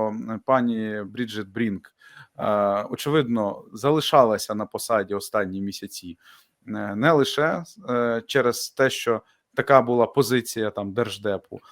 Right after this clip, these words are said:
а це був ще певний знак того, що Сполучені Штати визначають, як їм діяти далі, е, безпосередньо по українському треку. Коли все ж таки,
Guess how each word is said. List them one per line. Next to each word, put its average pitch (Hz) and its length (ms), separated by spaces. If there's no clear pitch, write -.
а 123 100
це 196 180
був 160 180
ще 139 140
певний 139 340
знак 139 380
того, 151 300
що 113 360
Сполучені 120 560
Штати 131 480
визначають, 110 840
як 107 240
їм 95 160
діяти 101 400
далі, - 280
е, 110 200
безпосередньо 113 720
по - 140
українському - 600
треку. - 400
Коли 147 300
все 135 220
ж - 120
таки, 110 380